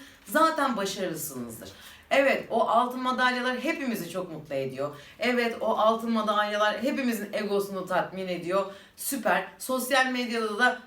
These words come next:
pazarlama stratejisi olarak bunu kullanabiliyor muyuz? Kullanabiliyoruz. Fakat şöyle bir şey var. Eğer ki bir müşteri size ikinci kere geliyorsa veya ikinci, üçüncü kere geliyorsa, arkadaşlarına,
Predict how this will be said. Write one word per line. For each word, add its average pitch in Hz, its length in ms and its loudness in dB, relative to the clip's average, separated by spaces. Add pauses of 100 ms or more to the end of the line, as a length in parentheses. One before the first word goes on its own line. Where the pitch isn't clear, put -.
pazarlama 233 460 2
stratejisi 202 560 -4
olarak 185 340 0
bunu 185 200 -8
kullanabiliyor 214 600 -2
muyuz? 226 300 0 (260)
Kullanabiliyoruz. 151 720 -2
Fakat 208 280 -2
şöyle 160 320 -4
bir 151 100 -6
şey 151 260 -8
var. 104 160 -6 (560)
Eğer 233 400 2
ki - 180 -16 (340)
bir 262 300 2
müşteri - 480 -6 (200)
size 202 280 -6
ikinci 226 560 -4
kere 170 200 -2
geliyorsa 101 440 -10 (360)
veya 160 320 0
ikinci, 180 460 -6
üçüncü 160 360 -6
kere 147 200 -4
geliyorsa, 139 680 -6
arkadaşlarına, 190 840 -4